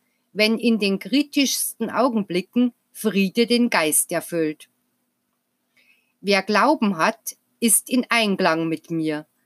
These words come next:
weil ich das Leben, die Gesundheit und das Heil bin.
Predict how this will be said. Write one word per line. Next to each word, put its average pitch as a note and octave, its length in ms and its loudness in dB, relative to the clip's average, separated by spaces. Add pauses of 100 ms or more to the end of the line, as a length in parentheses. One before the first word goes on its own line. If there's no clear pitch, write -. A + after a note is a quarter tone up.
(200)
weil F3+ 260 0
ich A#3 280 -6
das F#3+ 200 -2
Leben, G3 540 -2 (160)
die G3+ 100 -6
Gesundheit G#3 840 -2
und A3+ 160 -4
das A#3+ 220 0
Heil F3+ 340 2
bin. D3+ 400 -4